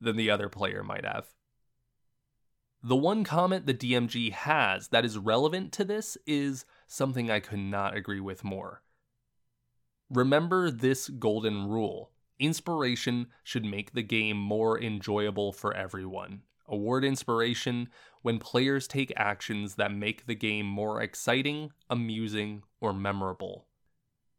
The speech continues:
So even though it does not list telling jokes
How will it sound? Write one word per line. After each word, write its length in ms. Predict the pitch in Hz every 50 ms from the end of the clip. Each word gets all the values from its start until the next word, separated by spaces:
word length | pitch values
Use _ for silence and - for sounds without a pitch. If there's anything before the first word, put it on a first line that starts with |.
| _ _
So 240 | - - 175 196 -
even 420 | - 202 196 220 220 247 214 185
though 320 | 131 131 120 123 123 120 127 -
it 100 | 151 127
does 180 | - 131 117 117
not 380 | 113 123 123 127 127 - -
list 440 | 117 113 113 113 110 - - - - _ _ _ _ _ _ _ _ _ -
telling 500 | - 113 131 139 143 139 143 143 131 110
jokes 580 | - 120 113 113 113 113 110 - - - -